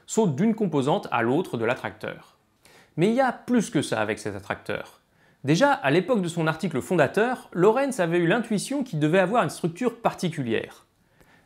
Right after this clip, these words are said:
Mathématiquement, sur un attracteur, les trajectoires ne peuvent jamais se couper.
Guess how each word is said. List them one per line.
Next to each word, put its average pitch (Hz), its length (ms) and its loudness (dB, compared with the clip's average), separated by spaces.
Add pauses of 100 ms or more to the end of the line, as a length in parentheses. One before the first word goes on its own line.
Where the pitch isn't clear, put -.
Mathématiquement, 233 720 0
sur 127 200 -2
un 120 80 2
attracteur, 190 580 0
les 127 120 0
trajectoires 190 520 2
ne 139 100 0
peuvent 139 320 0
jamais 185 360 4
se - 80 -4
couper. - 440 -6